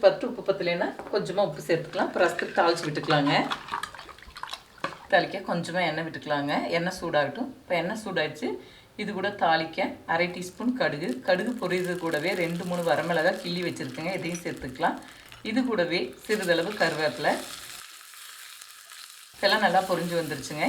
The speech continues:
இதை ரசத்து கூட சேர்த்துக்கலாம். நுரக்கட்டி பொங்கி வரும்போது இறக்கி வச்சுக்கலாங்க. ரொம்ப நேரம் கொதிக்க வைக்க வேண்டியதில்லை. இது கூட பொடியா நறுக்குன மல்லித்தழை சேர்த்துக்கலாம்.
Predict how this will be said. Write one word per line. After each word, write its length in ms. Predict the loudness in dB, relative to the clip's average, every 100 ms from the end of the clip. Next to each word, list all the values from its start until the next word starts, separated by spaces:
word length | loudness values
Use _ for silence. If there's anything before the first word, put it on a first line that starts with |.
| 2
இதை 100 | 2 2
ரசத்து 280 | 0 -4 -2
கூட 140 | 0 0
சேர்த்துக்கலாம். 560 | 0 -2 -4 2 2 2 -2 -18 -20 -20 0
நுரக்கட்டி 420 | 4 6 4 0 -2 0
பொங்கி 220 | -2 4
வரும்போது 320 | 4 4 4 4
இறக்கி 200 | 4 2
வச்சுக்கலாங்க. 400 | -4 -2 -2 0 2
ரொம்ப 140 | 2 4
நேரம் 200 | 4 2 0
கொதிக்க 200 | -2 0
வைக்க 160 | 0 0 -2
வேண்டியதில்லை. 400 | -2 -4 0 2 0 -6 -10 -6
இது 80 | -2 2
கூட 100 | 4 2 0 -12 -6
பொடியா 280 | -2 2 4 4
நறுக்குன 280 | 2 2 2
மல்லித்தழை 400 | 4 2 2 0 2 2
சேர்த்துக்கலாம். 500 | 2 0 2 2